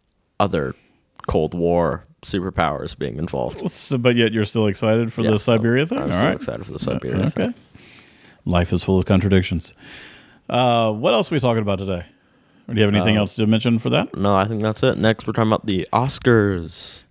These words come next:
Speaker 2: That's right, Oscar recap. So you watched all of the Oscars this year, right?
Speaker 1: Yes, all the Oscars.
Speaker 2: This is your first time doing that?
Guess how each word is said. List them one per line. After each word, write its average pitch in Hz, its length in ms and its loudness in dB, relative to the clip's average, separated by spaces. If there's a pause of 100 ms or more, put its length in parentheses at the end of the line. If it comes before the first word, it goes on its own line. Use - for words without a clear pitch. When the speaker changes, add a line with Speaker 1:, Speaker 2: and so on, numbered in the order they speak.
Speaker 2:
That's 214 120 -4
right, 392 140 0
Oscar - 320 2
recap. 131 440 0 (1500)
So 117 260 4
you 131 200 2
watched - 680 -2 (500)
all 247 160 6
of 185 60 4
the 117 80 6
Oscars 90 340 0
this - 180 -6
year, 90 120 0
right? 120 240 0 (560)
Speaker 1:
Yes, - 240 -2
all 87 180 6
the 69 120 -2
Oscars. - 500 -12
Speaker 2:
This 104 280 2
is 110 120 2
your 113 140 8
first 113 280 2
time 123 200 6
doing 139 240 4
that? - 240 -6